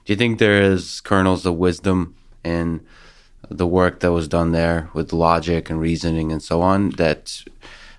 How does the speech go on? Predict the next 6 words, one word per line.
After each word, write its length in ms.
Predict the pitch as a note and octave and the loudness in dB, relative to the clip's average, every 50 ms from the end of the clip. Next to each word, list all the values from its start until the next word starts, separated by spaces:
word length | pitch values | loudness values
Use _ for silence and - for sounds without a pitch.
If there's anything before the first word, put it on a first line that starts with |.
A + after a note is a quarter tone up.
| _ _ _ _ _ _ _ _ _ _ _ _ _ | _ _ _ _ _ _ _ _ _ _ _ _ _
will 480 | - - E2+ F2+ F2 E2+ E2 E2 - - - | -8 -2 0 2 4 4 2 2 0 -4 -8
rise 640 | - - - C2 D2+ E2 E2+ E2+ E2+ E2+ E2+ D#2 D#2+ | -16 -14 -8 -4 0 2 2 4 4 2 0 0 -4
again 340 | E2 C#2 E2+ E2 E2+ F2 F2 | -4 -2 0 0 2 2 2
in 140 | E2+ E2+ E2+ | 2 2 0
your 160 | E2+ E2 D#2+ | 0 -2 -2
view? 320 | D#2 E2+ E2+ F2 F2 - | 0 0 0 0 -2 -4